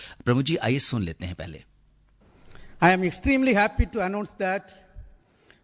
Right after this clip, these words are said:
Speaker 2: G S L V F sixteen vehicle has successfully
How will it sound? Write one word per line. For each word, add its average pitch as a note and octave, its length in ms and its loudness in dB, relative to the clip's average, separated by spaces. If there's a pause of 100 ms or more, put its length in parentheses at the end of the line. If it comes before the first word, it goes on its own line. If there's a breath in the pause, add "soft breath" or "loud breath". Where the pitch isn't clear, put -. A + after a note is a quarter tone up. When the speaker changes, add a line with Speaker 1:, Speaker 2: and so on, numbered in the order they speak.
(100)
Speaker 2:
G F#3+ 220 4
S A3 140 2
L G#3 100 0
V G3+ 160 0
F G3 180 2
sixteen A3+ 380 -2
vehicle F#3+ 420 -4
has D#3+ 260 0
successfully A3 840 -2